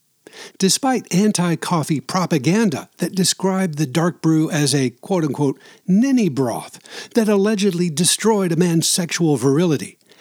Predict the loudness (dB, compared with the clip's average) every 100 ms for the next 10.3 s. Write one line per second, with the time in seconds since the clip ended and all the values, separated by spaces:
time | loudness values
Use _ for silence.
0 | _ _ 0 0 2 0 2 2 2 -2
1 | -2 -2 0 2 2 0 0 0 0 2
2 | 2 2 2 0 2 0 0 0 0 0
3 | 0 -2 -2 -2 0 0 -2 -2 0 0
4 | -2 0 0 -2 -4 -8 -14 _ _ _
5 | _ _ _ -20 -20 -10 -4 -4 0 0
6 | 0 0 2 0 0 2 2 2 -2 -4
7 | -2 -2 0 -2 0 -2 -2 -8 -8 -4
8 | 0 2 0 -2 -4 -2 -2 -4 -2 0
9 | 0 0 0 0 -2 -4 0 0 2 0
10 | 0 -2 -4